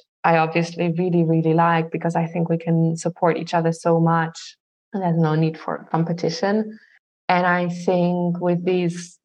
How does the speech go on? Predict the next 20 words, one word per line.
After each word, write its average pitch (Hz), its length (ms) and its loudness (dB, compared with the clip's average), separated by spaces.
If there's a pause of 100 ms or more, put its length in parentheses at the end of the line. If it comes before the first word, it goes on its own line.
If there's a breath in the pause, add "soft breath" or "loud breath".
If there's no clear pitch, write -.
different 190 480 0
projects 175 880 0
that 180 280 -2
touch 180 380 -4
on 165 580 0 (220)
different 180 400 -4
aspects 175 680 -4 (120)
of 165 240 0 (400)
related 170 600 0
fields, 226 560 2 (480)
I 185 120 4
obviously 180 420 0
connect 175 540 -2
with 175 220 -2 (320)
different 180 360 2
people, 180 280 0
but 170 160 0
then 165 380 2 (460)
it's 190 200 -2
also 175 720 0